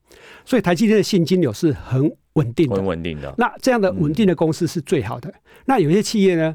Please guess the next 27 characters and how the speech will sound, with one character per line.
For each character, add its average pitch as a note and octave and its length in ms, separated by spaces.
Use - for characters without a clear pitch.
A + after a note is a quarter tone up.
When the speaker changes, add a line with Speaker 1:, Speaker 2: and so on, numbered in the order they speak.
Speaker 1:
它 G#3 120
可 F3+ 180
能 B2+ 120
现 E3 240
金 D#3+ 180
流 A#2+ 200
是 C3+ 400
上 F3 200
上 D#3+ 140
下 E3 160
下 C#3 200
的。 A2 60
比 D#3 120
如 D3+ 40
说 G3+ 120
我 D#3+ 120
今 G3+ 200
年 D3 260
这 - 120
个 G#3 80
损 E3 200
益 A3 80
表 C3 260
赚 E3+ 320
一 - 80
百 D#3+ 160
亿， F#3+ 180